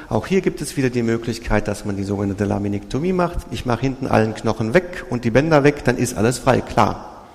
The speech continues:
Aber tragende Strukturen werden mit entfernt, ist sicherlich längerfristig nicht so eine ganz tolle Methode. Sehr viel besser, hier sieht man dann eben, diese Anteile vom Knochen sind entfernt, die Bänder auch, aber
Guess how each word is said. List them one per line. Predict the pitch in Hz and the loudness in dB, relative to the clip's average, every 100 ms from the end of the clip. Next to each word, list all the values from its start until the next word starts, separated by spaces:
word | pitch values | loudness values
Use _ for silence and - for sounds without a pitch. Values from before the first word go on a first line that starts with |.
| - | -6
Aber | 98 104 151 170 - - - | 2 6 6 4 2 -12 -4
tragende | - 104 110 117 | 2 2 2 0
Strukturen | 113 120 110 117 110 | -2 -6 -6 -2 0
werden | 101 98 98 | 2 0 0
mit | 156 | 0
entfernt, | 147 151 - 127 135 - - - - - | -2 -2 2 2 0 -6 -14 -16 -20 -6
ist | 123 110 | -4 -2
sicherlich | 117 117 107 110 - - | 0 0 0 -2 -4 -6
längerfristig | - 101 156 - 139 - 131 - - | -2 2 0 0 -2 -2 -4 -6 -4
nicht | 107 113 - | -4 -2 -2
so | |
eine | 107 | -2
ganz | 104 101 - | 0 -2 -4
tolle | - - | -6 -6
Methode. | - - - - - - - - - - - - - - - - | -6 -10 -8 -10 -10 -16 -18 -16 -14 -14 -14 -16 -14 -12 -10 2
Sehr | 143 | 2
viel | 143 107 | 2 4
besser, | 123 - 214 226 - - - 127 | 4 6 6 4 0 -12 -16 -14
hier | 113 123 | -6 -4
sieht | 123 120 | -2 -2
man | 113 | -2
dann | 110 | 0
eben, | 113 110 - - | -2 -2 -6 -6
diese | 123 127 | 0 0
Anteile | 107 101 101 101 | 0 0 0 0
vom | 98 | -4
Knochen | - 143 165 139 | -2 -2 0 -2
sind | 135 | -2
entfernt, | 117 113 117 113 | -4 -2 -2 -2
die | 104 | -2
Bänder | 101 98 - - | -2 -2 -2 2
auch, | 180 226 - - | 2 2 -6 -2
aber | 190 143 185 202 - | 4 6 6 2 -4